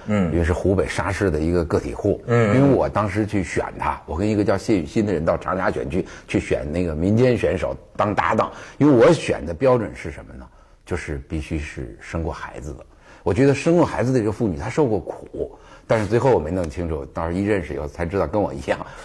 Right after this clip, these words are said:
Speaker 2: 是剖腹产，<laughs> 没受过苦。但是她当时就哭，被淘汰以后。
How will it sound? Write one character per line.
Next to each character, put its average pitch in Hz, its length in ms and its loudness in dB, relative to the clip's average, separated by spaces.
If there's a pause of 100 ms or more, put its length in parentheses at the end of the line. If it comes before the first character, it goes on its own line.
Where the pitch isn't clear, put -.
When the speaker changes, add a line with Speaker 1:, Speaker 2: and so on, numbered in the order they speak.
(600)
Speaker 2:
是 - 120 -2
剖 143 280 4
腹 147 200 2
产， 113 220 -2 (160)
<laughs> 165 240 4
没 196 180 6
受 302 280 4
过 196 180 -2 (140)
苦。 - 120 -2 (220)
但 - 140 4
是 226 160 8 (260)
她 165 140 0
当 131 240 4
时 110 120 -2
就 85 140 0
哭， 76 300 -6
被 73 100 -4
淘 - 180 -14
汰 69 140 -14
以 - 80 -16
后。 - 180 -20